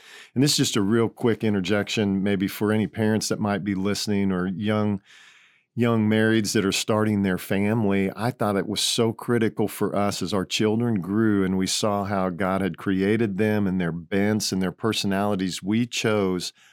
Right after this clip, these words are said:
life verses for each one of them based on what we saw, uh, you know, in terms of God's hand in those situations. And so,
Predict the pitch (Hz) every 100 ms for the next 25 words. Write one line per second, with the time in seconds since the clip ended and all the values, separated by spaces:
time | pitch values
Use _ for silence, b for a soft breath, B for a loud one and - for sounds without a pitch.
0 | b 104 98 90 101 - 104 95 101 101
1 | - 82 - - - 113 101 104 90 -
2 | 95 98 82 87 78 64 95 b b b
3 | b - 110 - 113 98 98 104 101 104
4 | - 117 98 98 98 95 - 57 50 52
5 | - 117 98 92 85 113 101 98 85 92
6 | 87 78 - 120 113 95 92 92 B B
7 | B B 110 101 92 - 113 - 98 101
8 | 101 98 87 85 98 90 - 98 90